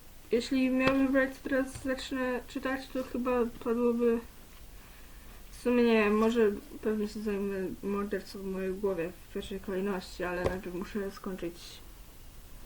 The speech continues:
czytać blog. Tak, y, dzięki za ogląd-, dzięki za oglądanie.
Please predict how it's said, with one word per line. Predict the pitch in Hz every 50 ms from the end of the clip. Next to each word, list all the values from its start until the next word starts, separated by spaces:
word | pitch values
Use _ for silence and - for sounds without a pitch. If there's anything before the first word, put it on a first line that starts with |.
| - -
czytać | - - - 185 185 190
blog. | 180 190 202 175 - - - - - - - - - - - - - - - - - - - - - - - - - - - - - - - - -
Tak, | 240 202 185 - -
y, | - - 208 220 208
dzięki | 220 226 233 226 233 233
za | 226 226 220 220
ogląd-, | 220 220 220 220 220 220 - - - - - - - - - - - - - - - - - - - - - - - - - - - - - - - - - - - - - - - - - - - - - - - - - - - - - - - - - - - - - - - - - - - - - - - - - - - - - - 233
dzięki | 214 214 240 247 247 240 - 247 233
za | 240 226 226
oglądanie. | 226 226 220 208 208 214 214 220 220 220 226 220 220 220 220